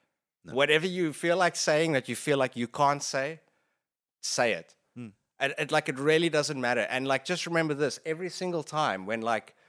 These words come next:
Speaker 2: it's like, say that, that situation there that I had, and it's like, I had a f-,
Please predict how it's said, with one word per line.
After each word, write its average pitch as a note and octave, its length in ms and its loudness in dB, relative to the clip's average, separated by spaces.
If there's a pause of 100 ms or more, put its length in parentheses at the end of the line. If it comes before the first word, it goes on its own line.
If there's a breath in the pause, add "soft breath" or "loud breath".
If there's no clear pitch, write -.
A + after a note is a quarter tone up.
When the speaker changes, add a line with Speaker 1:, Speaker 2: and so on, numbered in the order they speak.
(200)
Speaker 2:
it's B2+ 120 -6
like, C3+ 160 2
say F3+ 200 4
that, C3 380 2
that A#2+ 300 0
situation C3 600 -4
there A#2+ 140 0
that A#2 120 0
I A#2 160 2
had, A#2+ 300 0 (560 soft breath)
and A#2 120 0
it's A2+ 140 -4
like, A#2 220 0
I A2+ 140 2
had A#2+ 160 0
a A#2+ 40 -8
f-, - 240 -12